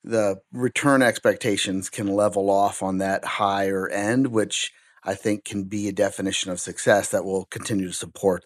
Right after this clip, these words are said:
the, the model. So I'm still bullish that, uh, that A, there's supply like we talked about before, and B, you don't run out of, uh, room for growth as you kind of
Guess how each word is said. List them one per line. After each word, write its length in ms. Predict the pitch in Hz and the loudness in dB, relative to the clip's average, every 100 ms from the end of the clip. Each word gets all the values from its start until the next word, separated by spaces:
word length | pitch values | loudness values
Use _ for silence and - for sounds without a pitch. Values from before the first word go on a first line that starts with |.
| - | -4
the, 260 | 87 85 78 | -2 -2 -4
the 80 | |
model. 380 | 87 90 90 82 | -2 -2 -4 -6
So 220 | - 92 - - _ _ _ _ | -4 -4 -6 -20 _ _ _ _
I'm 200 | 123 127 | 0 0
still 260 | 123 - 113 | 0 0 0
bullish 480 | 98 110 104 - - | 2 0 2 -2 0
that, 240 | 101 95 - - | 2 2 -2 -2
uh, 420 | 101 95 95 90 - 104 | 0 2 0 -6 -14 -8
that 240 | 98 92 90 | -4 -4 -2
A, 180 | 113 117 | 2 4
there's 500 | 110 104 98 - 110 | 4 -2 -4 -10 -10
supply 600 | - 107 123 113 104 101 | -10 -2 4 6 6 4
like 260 | 101 95 - | 0 -2 -4
we 200 | 95 95 | -8 -4
talked 260 | - 95 | -2 -2
about 180 | 95 90 | -2 -4
before, 640 | 92 - 104 98 98 92 - _ _ _ | -6 -2 4 6 6 0 -6 _ _ _
and 260 | 101 98 98 | -6 -4 0
B, 460 | 120 113 101 98 101 - _ | 2 2 0 -6 -10 -20 _
you 160 | 117 117 | 0 2
don't 220 | 110 113 | 2 4
run 280 | 113 107 104 | 4 4 4
out 300 | 101 104 98 | 2 2 2
of, 280 | 95 90 | -2 -4
uh, 220 | 113 101 92 | -4 -2 -2
room 300 | 107 104 95 | 0 -2 -2
for 180 | 92 | -8
growth 560 | 90 117 123 110 101 - | -4 6 6 6 2 -6
as 260 | 120 107 98 | -4 -4 -2
you 160 | 101 | -2
kind 200 | 101 98 | -2 -4
of 180 | 90 | -4